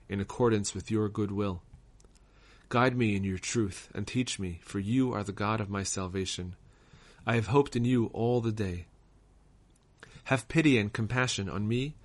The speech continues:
and on the entire Jewish people. Compassionately fulfill our requests for the good. Quickly and swiftly redeem us and bring our righteous Mashiach.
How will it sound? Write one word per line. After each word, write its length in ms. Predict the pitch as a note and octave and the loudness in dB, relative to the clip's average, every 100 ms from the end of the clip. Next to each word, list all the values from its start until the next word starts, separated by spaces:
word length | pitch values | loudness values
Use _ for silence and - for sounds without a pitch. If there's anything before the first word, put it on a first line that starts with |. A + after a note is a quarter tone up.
| - - - | -20 -10 0
and 180 | A#2+ B2+ | 2 2
on 140 | B2+ | 2
the 140 | A#2 | 4
entire 440 | G#2+ G2+ B2 C3 C3 | 2 0 0 2 2
Jewish 380 | A2+ A2+ G#2 - | 0 0 0 -2
people. 400 | G2+ G2+ F#2 - - - - - - | -4 -4 -8 -10 -20 -20 -20 -18 -6
Compassionately 760 | B2 A2+ C#3 C#3+ B2 A#2+ A2+ | -4 2 2 2 0 -2 -2
fulfill 440 | G#2+ G#2+ - C3 B2 | -6 -8 -4 0 2
our 240 | A#2 A#2 | 2 2
requests 640 | G#2+ G2+ - A2+ - - | 0 -2 0 -2 -2 -12
for 140 | - G2 | -10 -4
the 80 | G2+ | 0
good. 320 | A2+ G#2 - - - - - - - | 2 2 -2 -12 -20 -20 -16 -12 4
Quickly 440 | E3 D#3+ - A#2 | 6 6 4 0
and 120 | G#2 | 0
swiftly 520 | - - D3 - A#2 | 0 0 -2 -2 -2
redeem 400 | G2+ F#2+ A#2+ C3 | -2 0 0 2
us 240 | G2+ F#2 - | 0 -4 -8
and 120 | F#2 | -4
bring 220 | A#2 B2+ | -2 0
our 220 | A2+ G#2+ | 0 0
righteous 400 | G#2 A2 A2+ G2 | 0 -2 -2 -6
Mashiach. 560 | - G2 A#2 G2 F2 | -6 -2 -2 -2 -4